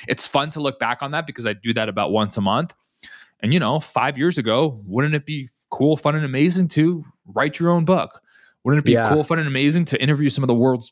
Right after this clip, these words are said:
Speaker 1: most brilliant minds? And you look back and you're like, the things that you used to just ask and dream about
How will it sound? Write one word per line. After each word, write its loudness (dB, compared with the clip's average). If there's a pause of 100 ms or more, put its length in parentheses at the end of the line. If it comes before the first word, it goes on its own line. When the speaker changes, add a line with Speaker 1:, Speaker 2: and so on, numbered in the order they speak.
(140)
Speaker 1:
most 0
brilliant 4
minds? -2 (380)
And -2
you 2
look 2
back -2
and -16
you're -10
like, -10
the -20
things -4
that -2
you 4
used 4
to 2
just -2
ask -4
and -6
dream 0
about -2